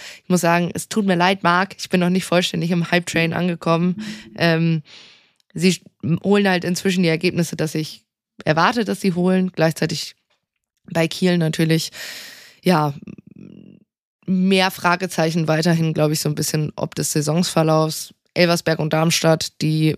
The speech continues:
hatten nicht so viel Bock auf Tore. <laughs> Das war null null. Im Gegensatz zu dem Topspiel vom Freitagabend dann eher ein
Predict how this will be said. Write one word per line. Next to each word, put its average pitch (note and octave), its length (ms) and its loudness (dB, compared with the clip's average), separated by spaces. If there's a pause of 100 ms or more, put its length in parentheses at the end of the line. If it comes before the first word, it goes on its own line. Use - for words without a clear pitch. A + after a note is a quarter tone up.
(140)
hatten E3+ 300 0
nicht G3+ 160 4
so G3+ 80 2
viel F3+ 280 0 (240)
Bock F#3+ 300 0 (120)
auf E3 260 0
Tore. G3 440 2 (180)
<laughs> - 160 -18
Das F3+ 180 -4
war F3 120 2
null F3 260 2
null. F3+ 340 2 (380)
Im F3+ 100 0
Gegensatz F3 540 0
zu E3+ 80 -6
dem D#3+ 320 2
Topspiel D#3+ 720 2
vom D#3 280 0
Freitagabend D#3 640 0
dann D3+ 140 0
eher D3 340 0
ein D3 240 0